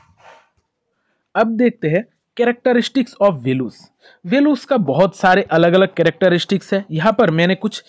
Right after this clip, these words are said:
दिए हैं, आप लोग इनको ज़रा देख लेना। मैं, मैं एक दो जो इंपॉर्टेंट है,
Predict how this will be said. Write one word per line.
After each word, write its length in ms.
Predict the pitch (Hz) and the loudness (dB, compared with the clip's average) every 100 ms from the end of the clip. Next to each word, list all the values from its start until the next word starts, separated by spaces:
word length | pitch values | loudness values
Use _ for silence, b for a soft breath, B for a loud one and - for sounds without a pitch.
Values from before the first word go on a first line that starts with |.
| B B | B B
दिए 380 | 135 127 185 220 | -16 -2 2 4
हैं, 240 | 220 202 202 _ _ _ _ b b | 4 2 -2 _ _ _ _ b b
आप 220 | 147 175 | -2 0
लोग 180 | 214 220 220 | 0 0 0
इनको 260 | 185 - | 0 2
ज़रा 240 | 156 175 185 | 2 2 2
देख 320 | 143 165 - | 2 0 0
लेना। 280 | 151 123 92 | -2 -4 -6
मैं, 240 | 147 226 - | -2 -2 -2
मैं 200 | 180 226 | 0 0
एक 260 | 185 196 190 | 2 2 2
दो 240 | 170 180 | 0 0
जो 160 | 135 175 | 0 0
इंपॉर्टेंट 680 | 175 165 220 220 196 175 | 2 0 2 2 2 0
है, 80 | 165 | -2